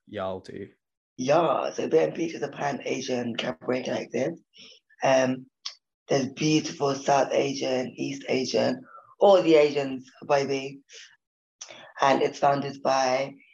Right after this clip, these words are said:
Speaker 2: Lily, Snatch, Evelyn, Shay Shay, um, Jason, and Mahatma. Yeah, they've been doing bits. Like, honestly, these lot are iconic. Like, they give us so many castings,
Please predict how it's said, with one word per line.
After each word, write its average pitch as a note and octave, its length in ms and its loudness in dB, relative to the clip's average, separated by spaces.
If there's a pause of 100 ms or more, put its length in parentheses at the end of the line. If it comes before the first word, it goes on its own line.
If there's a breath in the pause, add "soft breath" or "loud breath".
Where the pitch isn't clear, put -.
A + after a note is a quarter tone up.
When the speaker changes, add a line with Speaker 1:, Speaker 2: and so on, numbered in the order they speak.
(360 soft breath)
Speaker 2:
Lily, C#3 600 0
Snatch, - 840 -6 (640)
Evelyn, C#3 760 0 (380)
Shay C#3 380 2
Shay, B2 560 2
um, C3 100 -2 (400)
Jason, C#3+ 880 2 (320)
and D3 140 2
Mahatma. C3 540 -2 (300)
Yeah, E3+ 140 6
they've E3 160 6
been F#3+ 140 0
doing D#3 320 2
bits. C#3+ 400 2
Like, B2+ 200 0 (560 loud breath)
honestly, D#3 560 2
these E3 300 4
lot B2+ 360 2 (360)
are C#3+ 320 2
iconic. C3 420 -8
Like, B2 200 -6
they G#2+ 100 0
give D3 180 2
us C#3+ 160 -4
so C#3+ 140 0
many C3+ 180 -6
castings, E3 840 -2